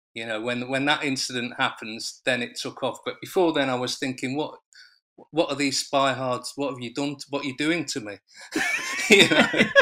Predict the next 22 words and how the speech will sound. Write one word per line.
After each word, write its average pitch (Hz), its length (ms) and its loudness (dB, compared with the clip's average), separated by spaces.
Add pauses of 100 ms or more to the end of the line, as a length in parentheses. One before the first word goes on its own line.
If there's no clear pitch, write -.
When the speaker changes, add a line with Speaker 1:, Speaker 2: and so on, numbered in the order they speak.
(680)
Speaker 1:
Um, 139 680 8
you 208 140 8
know, 170 100 12
I, 156 320 12
I 214 60 12
was, 196 240 4
I 180 80 12
was 180 160 8
looking 202 280 4
for 160 180 6
a 147 100 10
way 135 220 10
out 131 220 6
myself. 156 500 8
I 139 140 0
couldn't 151 180 -4
find 170 300 4
a 143 40 6
way 127 220 4
out, 117 260 2
you 127 100 -2
know. 151 200 0